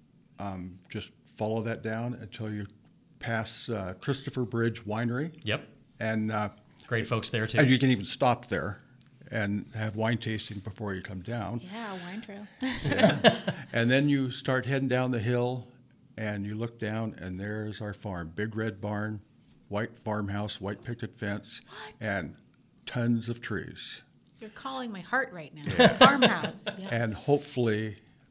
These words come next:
Speaker 1: tons of people.
Speaker 3: Yes,
Speaker 1: All
Speaker 3: for sure.
Speaker 1: smiling with a
Speaker 3: For
Speaker 1: tree
Speaker 3: sure.
Speaker 1: in their trunk.
Speaker 2: Yes.
Speaker 3: We'll be there. We'll be there. <laughs>
Speaker 2: What are the hours that you're open?
Speaker 1: We open, uh, on the weekends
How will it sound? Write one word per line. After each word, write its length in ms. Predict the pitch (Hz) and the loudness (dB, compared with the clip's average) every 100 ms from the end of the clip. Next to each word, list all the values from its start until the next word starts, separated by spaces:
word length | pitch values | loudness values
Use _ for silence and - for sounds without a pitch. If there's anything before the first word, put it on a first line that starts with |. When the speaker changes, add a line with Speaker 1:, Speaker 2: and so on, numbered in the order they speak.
| - - - _ - - - - | -20 -20 -20 _ -20 -20 -20 -6
Speaker 1:
tons 480 | 117 110 107 98 107 | 0 0 0 -2 -6
of 140 | 92 | -6
people. 340 | - 101 - - - - | -6 -8 -8 -16 -20 -14
Speaker 3:
Yes, 300 | 190 - - - - - | -12 -12 -16 -20 -20 -10
Speaker 1:
All 180 | - 98 | -4 -4
Speaker 3:
for 40 | 101 | -4
sure. 100 | - | -6
Speaker 1:
smiling 520 | 107 110 92 80 90 - | -2 -2 -2 -6 -12 -10
with 140 | 110 | -8
a 40 | 107 | -6
Speaker 3:
For 60 | |
Speaker 1:
tree 160 | - 127 | 0 2
Speaker 3:
sure. 40 | |
Speaker 1:
in 40 | 120 | 2
their 140 | 110 | 0
trunk. 400 | 104 107 87 - - | -2 -4 -6 -8 -2
Speaker 2:
Yes. 360 | 107 87 - | 0 0 -4
Speaker 3:
We'll 160 | 196 196 | -4 -4
be 120 | 202 | -2
there. 260 | 185 143 - - | -4 -6 -10 -18
We'll 140 | 196 185 | -20 -18
be 100 | 185 - - - - | -20 -20 -20 -12 -8
there. 120 | 320 - 277 | -8 -8 -10
<laughs> 40 | - | -2
Speaker 2:
What 160 | 147 | 0
are 40 | 160 | 4
the 140 | 151 | 4
hours 220 | 143 135 | 4 4
that 100 | 127 | 0
you're 160 | 117 107 | 0 -2
open? 240 | 104 87 - - - - - - 120 | -2 -6 -12 -16 -18 -18 -20 -14 0
Speaker 1:
We 200 | 135 143 | 4 6
open, 500 | 139 135 127 117 113 | 4 4 4 4 2
uh, 260 | 120 110 - | -2 -2 -4
on 160 | 120 107 | -4 -2
the 60 | |
weekends 1120 | 107 156 - - - - 107 104 135 - - | 0 0 -2 -16 -10 -4 -2 0 -4 -6 -18